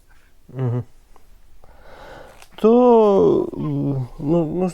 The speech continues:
ну, що в підсумку сказати? Е, м, помилок наробив цілу купу.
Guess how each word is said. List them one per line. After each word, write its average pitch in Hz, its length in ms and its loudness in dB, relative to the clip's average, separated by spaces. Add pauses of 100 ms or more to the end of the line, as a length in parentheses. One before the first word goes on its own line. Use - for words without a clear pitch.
ну, 175 140 -4
що 196 260 0
в 151 40 -2
підсумку 139 500 -2
сказати? 120 580 -2 (640)
Е, - 40 -8 (800)
м, 127 440 -10
помилок 240 640 0
наробив 226 460 0
цілу 202 260 2
купу. 170 600 0